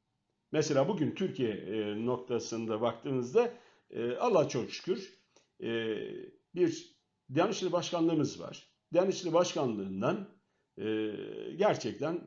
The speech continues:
özellikle son yıllarda çok güzel hutbeler hazırlanıyor ve gönderiliyor. Şimdi, e, kaç sefer şahit olmuşumdur.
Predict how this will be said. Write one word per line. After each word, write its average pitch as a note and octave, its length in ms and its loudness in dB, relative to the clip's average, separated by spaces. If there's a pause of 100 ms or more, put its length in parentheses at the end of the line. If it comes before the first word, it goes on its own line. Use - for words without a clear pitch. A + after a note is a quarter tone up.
(320)
özellikle C#3 760 0
son G#2+ 400 -6
yıllarda A2+ 880 -2 (180)
çok F3 300 -2
güzel A#2+ 460 0
hutbeler B2 680 0
hazırlanıyor C#3 680 2
ve B3+ 60 6
gönderiliyor. D#3 720 4 (720)
Şimdi, B3+ 360 2 (320)
e, A2+ 80 -4 (1120)
kaç G#3 180 -2
sefer A3 400 0 (420)
şahit F#3 400 0
olmuşumdur. G#2+ 720 -2